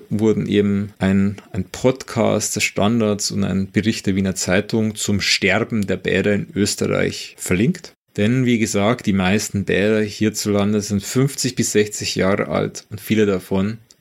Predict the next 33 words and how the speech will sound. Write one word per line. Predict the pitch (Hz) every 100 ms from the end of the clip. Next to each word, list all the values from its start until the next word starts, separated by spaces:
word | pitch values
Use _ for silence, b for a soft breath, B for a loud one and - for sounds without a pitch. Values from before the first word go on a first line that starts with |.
| _
mittlerweile | 107 95 92 92 95
natürlich | 143 92 - 101 104
sanierungsbedürftig. | - 98 95 110 101 - 92 95 92 - - 120 - _ _ -
Anstatt | 110 - 139 143
aber | 117 104 104
zu | -
renovieren, | 95 95 92 90 92 107 127 151 156 - - _ -
werden | 104 95 92
viele | - 107 104 104 - _
Bäder | 95 87 95 98 104 _ _ -
dicht | 104 -
gemacht. | - 73 62 - - - _ _ _
Hier | - 101
ein | 101
Zitat | - - 92 95 98
aus | -
dem | - 95 95
Artikel | - 110 101
der | 95
Wiener | 92 92 -
Zeitung. | - 90 87 127 131 - - _ -
Laut | 104 101 -
Zahlen | 104 120 131
der | 98
Wirtschaftskammer | 107 123 131 - - 117 110 107
gab | 95 95
es | 101 -
zweitausendelf | - 95 107 120 107 104 95 101 113
in | - 101
ganz | 101 120 127
Österreich | - 104 - 107 101 101 -
dreihundertdreiundsechzig | 101 101 113 110 98 98 95 101 95 95 - -
Freibäder. | - 90 90 87 90 87 92